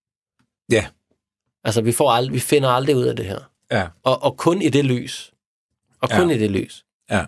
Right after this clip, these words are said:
Speaker 2: er det interessant at vælge en patsy, altså en, hvad hedder sådan noget, en, øh, hvad kalder man sådan noget? En,
Speaker 1: Jamen,
Speaker 2: øh,
Speaker 1: jamen, kalder man det en, øh, syndebuk?
Speaker 2: En syndebuk, ikke?
Speaker 1: Ja, ja.
Speaker 2: Øhm,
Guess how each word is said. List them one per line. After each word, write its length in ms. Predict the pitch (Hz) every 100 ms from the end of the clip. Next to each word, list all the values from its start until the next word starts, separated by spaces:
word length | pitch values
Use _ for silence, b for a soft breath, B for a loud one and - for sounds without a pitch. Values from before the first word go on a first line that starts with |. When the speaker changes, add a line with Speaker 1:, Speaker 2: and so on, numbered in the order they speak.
| _ -
Speaker 2:
er 80 | 127
det 80 | 117
interessant 500 | 104 107 113 110 -
at 160 | 113 104
vælge 300 | 104 110 107
en 160 | 95
patsy, 320 | - 101 - 113
altså 340 | 104 101 104
en, 160 | 101 95 95 _ _ _ _ -
hvad 80 |
hedder 80 | 101
sådan 100 | 98
noget, 200 | 95 90 _ _ _ _ _ _
en, 200 | 104 101
øh, 440 | 95 92 90 92 92 b b b b b b b b b b b b b b _ _ -
hvad 100 | 113
kalder 160 | 104
man 60 | 98
sådan 120 | 101
noget? 120 | 95 85 B B B B B B B
En, 220 | 110 95 101
Speaker 1:
Jamen, 160 | 90
Speaker 2:
øh, 60 | 92
Speaker 1:
jamen, 280 | 101 98 95
kalder 220 | 98 95
man 200 | 92 90
det 160 | 90
en, 140 | 87 87
øh, 340 | 85 85 82 - - - - 117 _ _ _ _ _ _ -
syndebuk? 500 | 107 - - 131 - - 151
Speaker 2:
En 80 | 127
syndebuk, 460 | 120 110 90 123
ikke? 140 | 139 107
Speaker 1:
Ja, 120 | 85 - _ - 104
ja. 120 | - - _ -
Speaker 2:
Øhm, 560 | 117 107 98 95 107